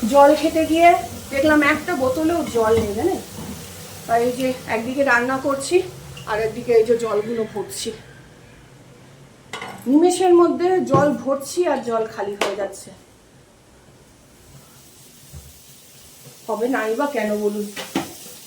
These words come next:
যা গরম পড়েছে। আর সেই আমার ওই মাটির যে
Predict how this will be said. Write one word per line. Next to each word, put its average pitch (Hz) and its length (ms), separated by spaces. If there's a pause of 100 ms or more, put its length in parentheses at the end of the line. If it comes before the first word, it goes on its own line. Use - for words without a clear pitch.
(200)
যা 226 200
গরম 254 420
পড়েছে। 277 600 (2250)
আর 220 160 (120)
সেই 277 180
আমার 262 260 (560)
ওই 220 100
মাটির 240 640
যে 302 320